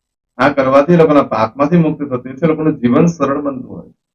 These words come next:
લોકોના જીવનમાં ઘણું બધું સુખ પણ પ્રાપ્ત થતું હોય. પાંચ દિવસનું વ્રત પરિવર્તન કરી નાખે છે ભાગ્ય. ચોક્કસ કરાવો. ફરી પાછું બધાને જયાપાર્વતી વ્રતની ઘણી ઘણી શુભેચ્છા. આજરોજ જે બાળકનો જન્મ થાય છે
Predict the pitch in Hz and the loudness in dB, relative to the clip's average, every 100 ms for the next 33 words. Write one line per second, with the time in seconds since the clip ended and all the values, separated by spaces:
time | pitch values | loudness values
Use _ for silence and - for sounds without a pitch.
0 | _ _ _ _ 117 127 147 143 135 139 | _ _ _ _ 0 2 2 0 2 2
1 | 156 127 139 147 160 147 147 - 143 131 | 0 -2 -4 -2 -4 -6 -8 -6 -2 -2
2 | 117 117 _ _ _ - _ _ _ _ | -2 -6 _ _ _ -20 _ _ _ _
3 | _ _ _ _ - 107 123 123 127 - | _ _ _ _ -8 -2 -2 -2 -8 -6
4 | 135 135 147 - _ _ _ - 113 120 | -6 -2 -4 -6 _ _ _ -4 2 4
5 | 127 123 151 127 120 120 - 120 110 101 | 4 2 -4 -2 0 -2 -2 -12 -8 -10
6 | - 98 _ _ _ _ _ _ _ _ | -10 -20 _ _ _ _ _ _ _ _
7 | _ - 117 117 117 _ 85 _ _ _ | _ -16 -14 -14 -20 _ -20 _ _ _
8 | _ _ _ _ - 139 110 104 101 104 | _ _ _ _ -10 -10 -8 -12 -16 -14
9 | 104 101 95 110 113 117 107 104 120 127 | -10 -10 -6 -2 -2 -4 -8 -8 -8 -8
10 | 269 - _ _ _ _ 113 101 98 101 | -12 -20 _ _ _ _ -4 -4 -4 -10
11 | _ 92 _ _ _ _ _ _ _ _ | _ -20 _ _ _ _ _ _ _ _
12 | _ _ _ - 135 147 185 185 _ _ | _ _ _ 0 0 2 0 0 _ _
13 | _ - 120 131 131 131 117 117 107 - | _ -8 0 2 2 -2 -4 -2 -2 -4
14 | - _ | -18 _